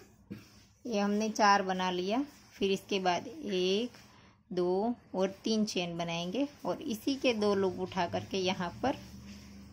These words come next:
single क्रोशा बना देंगे। ऐसे फिर से एक, दो और तीन chain बनाएंगे और इसी के दो लूप यहाँ से उठाएंगे, देखिए इस तरह से, और फिर से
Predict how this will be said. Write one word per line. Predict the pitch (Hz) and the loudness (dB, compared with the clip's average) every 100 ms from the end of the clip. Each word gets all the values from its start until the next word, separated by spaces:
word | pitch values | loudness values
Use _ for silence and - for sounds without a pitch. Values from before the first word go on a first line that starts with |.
| - | -18
single | - 240 226 185 | -2 2 4 2
क्रोशा | 185 180 170 170 | 0 -2 -2 -2
बना | 165 175 170 | -2 -2 -4
देंगे। | 160 170 190 208 185 - - - - - - | -4 -6 -6 -10 -12 -18 -20 -20 -20 -12 -6
ऐसे | 185 - 285 - - - - | -6 -6 -12 -14 -18 -20 -18
फिर | - - 196 | -2 0 0
से | - 240 277 285 | 0 0 0 0
एक, | 185 185 185 196 233 - - - - | 0 2 4 2 0 -8 -20 -20 -4
दो | 185 180 185 208 247 - | 0 0 0 0 -2 -4
और | 196 | -8
तीन | 180 262 226 220 | -6 -2 0 0
chain | 208 180 170 | 0 -2 -2
बनाएंगे | 165 160 175 180 175 - - - - - - | -4 -4 -6 -8 -10 -12 -20 -20 -20 -14 -10
और | - - | -10 -6
इसी | 226 214 262 | -6 0 0
के | - 254 | 2 2
दो | 208 208 | 4 2
लूप | 202 202 202 | 2 0 -2
यहाँ | 202 202 196 | 0 0 0
से | 190 185 | -2 -2
उठाएंगे, | 180 190 180 175 175 | -2 -4 -6 -6 -6
देखिए | 175 - 277 | -8 -8 -8
इस | 233 - | -8 -6
तरह | 185 170 170 | -4 -2 -4
से, | - 277 262 - - - - - | -4 -6 -6 -12 -20 -20 -16 -8
और | 180 | -8
फिर | - 190 | -4 -6
से | 175 247 277 | -4 0 0